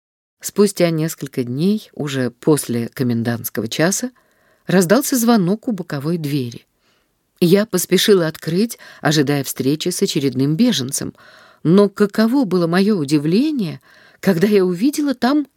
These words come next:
Кика. «Надень свитер и возьми велосипед»,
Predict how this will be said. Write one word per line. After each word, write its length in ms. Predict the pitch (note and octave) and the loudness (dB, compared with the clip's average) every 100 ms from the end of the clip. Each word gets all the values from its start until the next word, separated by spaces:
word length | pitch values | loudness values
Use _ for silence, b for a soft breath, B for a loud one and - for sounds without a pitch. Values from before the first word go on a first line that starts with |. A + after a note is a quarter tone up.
| _ | _
Кика. 600 | - F4+ E4 - E3 C3 _ _ _ _ _ _ _ _ _ _ _ | 0 2 2 -2 -6 -8 _ _ _ _ _ _ _ _ _ _ _
«Надень 340 | E3+ E3 F#3+ F#3+ | 0 4 2 2
свитер 380 | F#3+ A3+ D3 | 0 0 0
и 20 | C#3 | -2
возьми 320 | D3+ E3 G3 | 0 0 0
велосипед», 640 | E3+ D3+ - - C3+ | 0 -2 -4 -2 -4